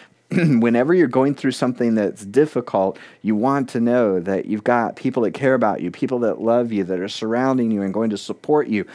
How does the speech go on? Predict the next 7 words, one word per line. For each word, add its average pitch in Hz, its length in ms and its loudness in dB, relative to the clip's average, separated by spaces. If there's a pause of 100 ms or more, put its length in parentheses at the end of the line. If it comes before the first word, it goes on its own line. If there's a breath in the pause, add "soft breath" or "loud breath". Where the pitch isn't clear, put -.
(180 loud breath)
going 135 240 2
to 131 120 -2
just 120 400 0 (300)
be 127 560 4
there 90 540 0 (100)
for 92 380 -2
you. 87 400 -8